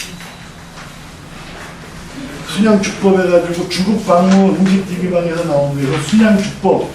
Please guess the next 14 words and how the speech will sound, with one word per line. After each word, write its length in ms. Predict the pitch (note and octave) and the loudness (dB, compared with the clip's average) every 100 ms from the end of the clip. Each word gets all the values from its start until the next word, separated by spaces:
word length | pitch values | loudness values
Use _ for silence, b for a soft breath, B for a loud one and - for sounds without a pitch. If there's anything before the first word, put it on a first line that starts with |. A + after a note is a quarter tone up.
| B B B - | B B B -2
술독은 640 | - D4 C#4+ C#4 C#4 A#3+ | 2 4 4 4 4 2
잘 400 | - - A#3+ A#3+ | 0 2 2 4
익은 200 | G3 A#3 | 4 2
관독이 500 | - G3+ G3+ A3 A3 | 2 2 2 2 0
가장 380 | - - G#3 F#3+ | -2 0 2 2
좋고 520 | D#3+ - A3 - - - - | 0 0 2 2 -4 -10 0
노란 380 | D3+ A3+ A#3 F#3 | 4 6 4 2
독도 420 | D3 - B3+ B3 - | -2 0 0 0 0
또한 260 | A#3+ B3 | 2 2
좋으니라라고 1040 | - - G#3+ F#3+ E3 F3+ - - - - | 2 2 4 2 2 2 4 2 2 0
되어 100 | C3+ | -2
있습니다. 320 | C3 A2 G2 F#2+ - - - - - - - - - | -4 -6 -10 -14 -16 -18 -20 -18 -18 -18 -18 -18 -6
네. 80 | |
네. 80 | A#3+ | -4